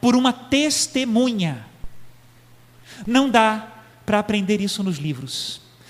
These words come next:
Não dá pra aprender uma mensagem de cor e sair falando.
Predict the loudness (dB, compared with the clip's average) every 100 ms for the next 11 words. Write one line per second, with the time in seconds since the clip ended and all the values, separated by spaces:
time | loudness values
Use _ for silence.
0 | -10 0 2 4 2 2 0 0 -2 0
1 | 0 0 0 -2 0 0 -2 -6 -2 2
2 | 4 2 0 -2 -2 -2 -4 -2 -2 -2
3 | -6